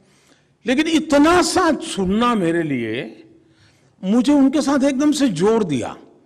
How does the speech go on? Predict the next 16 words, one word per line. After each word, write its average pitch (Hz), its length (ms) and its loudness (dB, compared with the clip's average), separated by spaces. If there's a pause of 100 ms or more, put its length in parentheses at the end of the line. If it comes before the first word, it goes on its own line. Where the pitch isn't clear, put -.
(540)
तो 233 60 0
मैंने 254 180 4
उनको 285 180 2
पूछा, 294 380 0
"कुछ 196 180 -2
समय 185 180 -2
बनासकांठा 156 520 -2
में 151 100 -6
कैसे 143 240 -8
होता 131 300 -8
था, 127 140 -8
आप 120 200 -10
कैसे 131 240 -10
काम 117 220 -8
करते 110 360 -14
थे?" 107 180 -14